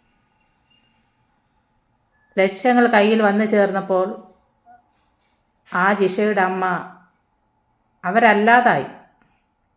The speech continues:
അവർക്ക് എന്ത് ചെയ്യണമെന്നേ അറിയത്തില്ല. അവരുടെ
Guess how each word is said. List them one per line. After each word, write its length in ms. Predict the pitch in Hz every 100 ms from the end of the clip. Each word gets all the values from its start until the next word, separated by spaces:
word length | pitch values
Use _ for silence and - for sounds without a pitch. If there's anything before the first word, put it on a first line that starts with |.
| _ _ _ _ _
അവർക്ക് 300 | 180 196 -
എന്ത് 240 | 180 220 226
ചെയ്യണമെന്നേ 580 | 220 208 208 214 208 208
അറിയത്തില്ല. 500 | 160 151 151 - - - _ _ _ _ _ _ _ _ _ _ _ _
അവരുടെ 440 | 175 202 214 208